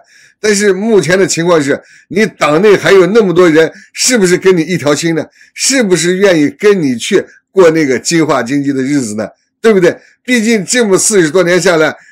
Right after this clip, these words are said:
这个国家实际是被你们这些红二代家族给瓜分了嘛。那么你这样做呢，又损害了很多红二代的利益。所以说，习近平的这个位子能不能坐下去，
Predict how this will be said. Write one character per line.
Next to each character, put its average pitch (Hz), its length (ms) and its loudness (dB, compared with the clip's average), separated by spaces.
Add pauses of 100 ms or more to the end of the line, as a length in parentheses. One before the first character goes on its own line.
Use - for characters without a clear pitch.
(140)
这 - 160 -4
个 180 120 0
国 156 200 -2
家 175 300 -2
实 190 240 -4
际 196 160 -2
是 175 140 -6
被 170 180 0
你 117 160 -4
们 143 140 -4
这 165 80 -4
些 160 120 -4
红 127 160 -8
二 151 140 -2
代 151 140 -2
家 151 200 -8
族 127 140 -8
给 107 140 -10
瓜 170 200 -4
分 190 200 -2
了 160 80 0
嘛。 104 100 -10 (460)
那 208 100 -4
么 214 80 0
你 170 180 0
这 175 140 0
样 202 140 2
做 202 140 2
呢， 156 180 -2 (140)
又 185 140 2
损 139 320 -4
害 185 140 -2
了 156 140 2
很 127 200 -6
多 160 140 0
红 143 180 -4
二 160 80 0
代 160 160 0
的 156 120 -2
利 165 260 -4
益。 107 100 -4 (380)
所 202 220 2
以 185 100 6
说， 156 260 0 (220)
习 202 240 -6
近 226 160 0
平 156 100 0
的 214 140 2
这 165 100 -2
个 156 60 0
位 156 160 2
子 104 260 -6
能 123 120 -4
不 143 40 -4
能 143 140 -2
坐 143 160 -4
下 123 160 -6
去， 107 180 -8